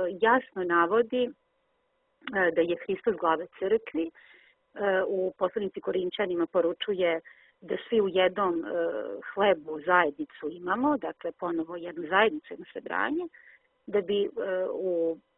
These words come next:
e, poslanici Rimljanima takođe nešto slično ponovio, e, tako smo mnogi jedno telo u Hristu i po sebi smo udovi jedan drugome.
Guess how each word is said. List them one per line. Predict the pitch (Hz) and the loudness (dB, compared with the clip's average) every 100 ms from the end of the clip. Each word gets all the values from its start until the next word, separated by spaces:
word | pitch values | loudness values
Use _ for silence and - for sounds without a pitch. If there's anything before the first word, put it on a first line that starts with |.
| _ _ - | _ _ -8
e, | 190 180 | -6 -6
poslanici | 180 170 202 185 165 - 170 | -6 -4 -4 -4 -6 -8 -4
Rimljanima | 170 180 196 214 190 160 165 185 220 233 | -2 -2 -2 -2 0 -2 0 0 0 -2
takođe | - 170 185 180 180 170 | -6 -4 0 0 2 0
nešto | 175 175 175 | 0 -4 -4
slično | 208 202 170 | -4 -4 -10
ponovio, | - 170 165 156 190 233 277 | -4 0 2 0 2 2 2
e, | - - - - - 175 175 170 175 - - 202 - | -4 -16 -20 -12 -2 0 2 2 0 -6 -6 -6 -2
tako | 190 208 | -2 -2
smo | - 185 | -6 -6
mnogi | 185 190 226 202 180 147 | -4 2 2 2 -2 -4
jedno | 156 180 233 254 254 | 2 2 4 0 -4
telo | - 269 269 262 | 2 4 6 4
u | |
Hristu | 247 254 247 247 - - 285 277 - _ _ | 2 0 -2 -2 -10 -8 -8 -8 -14 _ _
i | 208 | -6
po | 190 185 - | -2 -2 -2
sebi | 196 185 208 - | -2 0 -2 -4
smo | - 180 170 160 - - _ - | -6 -2 -2 -4 -10 -20 _ -2
udovi | 196 202 208 196 175 160 | 2 4 4 2 2 2
jedan | 160 170 165 | 2 2 0
drugome. | 151 - - - 180 | -2 -6 -6 -6 -6